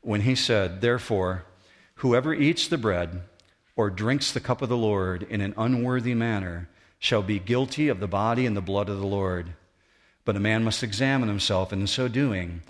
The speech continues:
he is to eat of the bread and drink of the cup."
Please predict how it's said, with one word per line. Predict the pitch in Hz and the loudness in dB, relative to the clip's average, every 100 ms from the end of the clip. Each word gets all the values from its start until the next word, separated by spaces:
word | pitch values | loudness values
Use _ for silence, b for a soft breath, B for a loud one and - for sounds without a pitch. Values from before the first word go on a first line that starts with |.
| B B | B B
he | - 123 | -4 -2
is | 101 | 0
to | - | -4
eat | 110 117 | -2 0
of | 123 | 0
the | |
bread | 120 120 104 87 87 80 _ _ - | 2 2 2 0 -6 -10 _ _ -8
and | 104 | -6
drink | 98 92 | -4 -4
of | 90 | -6
the | |
cup." | - 143 85 - - _ | -2 -2 -4 -12 -20 _